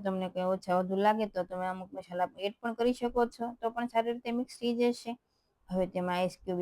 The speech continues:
એડ કરી તેને અડધા કલાક માટે ફ્રીજમાં પણ રાખીશું, એટલે સરસ ઠંડુ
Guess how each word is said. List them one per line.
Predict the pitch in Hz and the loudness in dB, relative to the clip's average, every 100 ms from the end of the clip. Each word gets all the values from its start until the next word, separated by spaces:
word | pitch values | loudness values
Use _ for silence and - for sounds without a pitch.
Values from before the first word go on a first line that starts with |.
| 180 | 2
એડ | 180 _ | 0 _
કરી | 208 220 233 - _ _ _ - - - - | 2 2 0 -4 _ _ _ -18 -18 -14 -2
તેને | 185 185 | 0 2
અડધા | 190 190 - | 2 2 0
કલાક | 180 180 180 | 2 2 2
માટે | 175 170 | -4 -4
ફ્રીજમાં | 214 220 240 247 | 0 2 4 4
પણ | 247 240 | 6 6
રાખીશું, | 247 240 240 220 | 6 2 -4 0
એટલે | 190 190 | 0 0
સરસ | 220 233 240 | 2 2 2
ઠંડુ | - 226 233 | -2 0 4